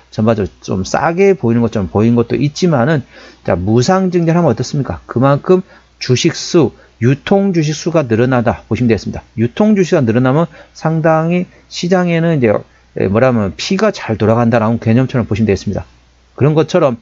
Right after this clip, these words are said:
에, 시장에서 최대주가 너무 많이 지분을 가지고 있으면은 유통 물량이 많지 않다는 거죠. 그래서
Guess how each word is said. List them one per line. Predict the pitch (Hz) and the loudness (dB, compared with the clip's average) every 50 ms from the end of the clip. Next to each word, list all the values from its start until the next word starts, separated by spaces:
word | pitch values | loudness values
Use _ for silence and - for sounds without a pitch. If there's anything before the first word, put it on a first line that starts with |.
| - - - - - _ _ _ _ - | -12 -20 -20 -20 -20 _ _ _ _ -4
에, | 110 107 | -4 -4
시장에서 | - - - - 196 185 196 185 180 175 165 160 170 | -4 -4 -2 -2 0 0 0 0 0 -2 -2 -4 -4
최대주가 | - - 220 214 220 202 185 175 127 | -2 -2 -2 0 0 2 2 2 2
너무 | 104 107 123 143 160 | 2 2 0 2 2
많이 | 156 151 147 139 | 2 0 0 0
지분을 | - - 123 113 131 135 | -2 -6 -6 -2 -2 -2
가지고 | 120 - - 107 117 120 | -2 -2 0 2 2 2
있으면은 | 117 - 139 147 151 170 185 - - - - - - | 2 0 -2 0 0 0 -2 -2 -6 -14 -20 -12 -6
유통 | 80 87 104 120 120 - - - 190 190 | -2 0 2 0 0 0 -2 -2 0 2
물량이 | 185 190 175 170 165 | 2 2 2 2 2
많지 | 139 104 98 101 107 - 123 | 0 0 0 0 0 0 -2
않다는 | 98 - - 127 123 117 | -2 -2 0 0 0 0
거죠. | 104 92 87 92 - - _ | 0 -2 -6 -8 -12 -12 _
그래서 | - 101 92 104 110 143 | -4 -2 0 0 0 0